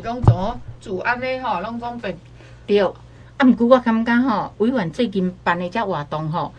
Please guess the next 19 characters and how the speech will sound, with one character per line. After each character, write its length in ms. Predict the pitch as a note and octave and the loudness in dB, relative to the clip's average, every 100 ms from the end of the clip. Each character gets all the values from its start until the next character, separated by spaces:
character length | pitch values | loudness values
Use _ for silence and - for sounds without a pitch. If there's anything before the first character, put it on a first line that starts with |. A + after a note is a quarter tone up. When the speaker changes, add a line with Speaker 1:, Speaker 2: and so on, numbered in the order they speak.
| - - | -20 -12
Speaker 2:
相 260 | - G3 F#3 | 2 4 4
当 180 | G#3+ | 0
成 240 | G3+ G3 C#3+ | 0 0 -2
功 300 | - E3+ F3 | 0 -2 -2
呢。 140 | D3 B2+ - - - | -6 -10 -20 -20 -10
Speaker 1:
诶， 400 | G#3+ G#3+ G3+ G3+ | -6 -4 -4 -6
有 60 | A3+ | -8
一 140 | G3+ | -8
项 240 | F#3+ G#3 G#3+ | -6 -4 -4
啦 140 | G3+ | -4
吼， 200 | F3+ G#3+ - | -4 -2 0
Speaker 2:
嗯。 260 | A#3 E3 | 0 0
Speaker 1:
大 140 | F#3+ G3 | -4 -4
家 80 | |
拢 140 | G#3+ B3+ | -4 -6
秘 100 | C4+ | -6
伫 160 | G3 | -6
厝 220 | F#3 G3 E3 | -8 -12 -12
嘛。 140 | D#3+ | -14